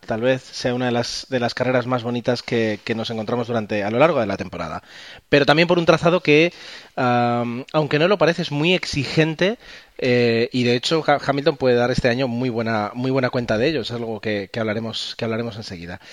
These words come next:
Pero bueno, eh, no sé si mis compañeros, aparte de lo que comentaron en el pit stop que, que publicamos, en, en los micropodcasts que resumen entrenamientos y, y clasificación, eh, quieren comentar algo.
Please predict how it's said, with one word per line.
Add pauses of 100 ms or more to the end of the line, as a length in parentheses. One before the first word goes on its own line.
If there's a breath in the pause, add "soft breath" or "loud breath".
(340 loud breath)
Pero
bueno,
eh,
no
sé
si
mis
compañeros,
aparte
de
lo
que
comentaron
en
el
pit
stop
que,
que
publicamos,
en,
en
los
micropodcasts (400 loud breath)
que
resumen
entrenamientos
y,
y
clasificación, (420 loud breath)
eh,
quieren
comentar
algo.